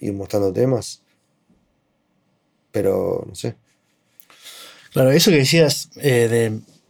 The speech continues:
Speaker 2: del público que viene arrastrando de todos los discos, a mí me llama la atención también. Hay mucho guacho joven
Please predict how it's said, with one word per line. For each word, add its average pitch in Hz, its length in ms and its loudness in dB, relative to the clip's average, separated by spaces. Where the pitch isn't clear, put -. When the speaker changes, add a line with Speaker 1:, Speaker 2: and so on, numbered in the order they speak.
Speaker 2:
del 123 300 0
público 143 320 6
que 127 60 2
viene 139 140 4
arrastrando 135 640 2
de 120 160 2
todos 120 160 -6
los 117 100 -2
discos, 113 420 -8
a - 100 -6
mí 143 60 2
me 190 80 6
llama 175 180 4
la 139 60 2
atención 131 280 0
también. 123 340 0
Hay 151 100 2
mucho 185 240 4
guacho 156 300 4
joven 143 440 2